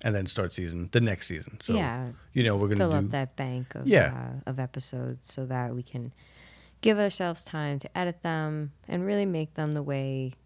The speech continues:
Speaker 2: that we want them to be,
Speaker 1: Yeah.
Speaker 2: you know, rather than just trying to put out episodes for the
Speaker 1: For the sake of
Speaker 2: for
Speaker 1: it.
Speaker 2: the sake of it.
Speaker 1: Yeah.
Speaker 2: You know,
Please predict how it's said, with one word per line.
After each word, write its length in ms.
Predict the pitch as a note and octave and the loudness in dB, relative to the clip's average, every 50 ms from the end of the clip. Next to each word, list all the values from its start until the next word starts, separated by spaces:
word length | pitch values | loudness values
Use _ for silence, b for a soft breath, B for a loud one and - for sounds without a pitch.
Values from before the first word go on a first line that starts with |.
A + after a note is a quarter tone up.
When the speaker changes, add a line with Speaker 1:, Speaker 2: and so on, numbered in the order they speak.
| _ _ _ _ _ | _ _ _ _ _
Speaker 2:
that 260 | - C3+ C3 B2 A#2+ | -2 0 0 0 -2
we 80 | - C3+ | -2 0
want 320 | C3+ D3+ D#3 D#3 C#3 B2+ | 2 2 2 2 2 0
them 160 | - B2 A#2+ | -4 -6 -6
to 140 | A2+ - A#2+ | -6 -8 -8
be, 320 | - A2+ A2+ A2 - - B2+ | -8 -8 -8 -6 -4 -2 0
Speaker 1:
Yeah. 120 | A2 F#2+ - - | 0 0 -2 -4
Speaker 2:
you 140 | C#3 C3+ | -6 -8
know, 240 | C3 B2+ A#2 A2+ A#2+ C3 | -6 -6 -8 -8 -10 -8
rather 240 | B2 A#2+ B2 B2 B2 | -8 -8 -8 -8 -8
than 340 | A#2+ B2+ A#2 A2+ A#2 B2+ C3+ - b b b b b b - | -8 -8 -8 -8 -8 -8 -10 -12 b b b b b b -10
just 240 | - - D#3 - | -8 -6 -6 -6
trying 300 | - - D#3 D3+ D3 C#3 | -6 -6 -6 -4 -4 -6
to 300 | C3+ - C#3 C3+ B2+ B2 B2+ - | -4 -4 -4 -4 -4 -6 -8 -8
put 200 | - - D#3 C#3 | -4 -2 -2 0
out 160 | C3+ B2+ B2 | -2 -2 -4
episodes 560 | B2+ B2+ - C3+ C3 - C3 B2+ B2 A#2+ - | -8 -8 -8 -10 -10 -10 -8 -8 -8 -10 -12
for 140 | - - - | -12 -12 -10
the 260 | C#3 C3+ B2+ A#2+ C3+ C#3 C#3 - - - _ - | -10 -8 -8 -8 -8 -10 -12 -14 -20 -20 _ 0
Speaker 1:
For 80 | C3+ | 0
the 100 | A#2 G2+ | 2 2
sake 240 | - - - - - | 0 -2 -2 -4 -2
of 100 | - E2+ E2 | -2 -2 -2
Speaker 2:
for 60 | - | -2
Speaker 1:
it. 20 | C3+ | -4
Speaker 2:
the 80 | C3+ | -4
sake 320 | C3 - - C3 B2+ - - | -6 -8 -8 -8 -8 -10 -12
of 100 | - - | -14 -12
it. 140 | - - - | -12 -10 -4
Speaker 1:
Yeah. 180 | - - F#2+ A2 | -2 -2 0 0
Speaker 2:
You 40 | C#3 | -2
know, 140 | C3+ - B2+ | -4 -6 -8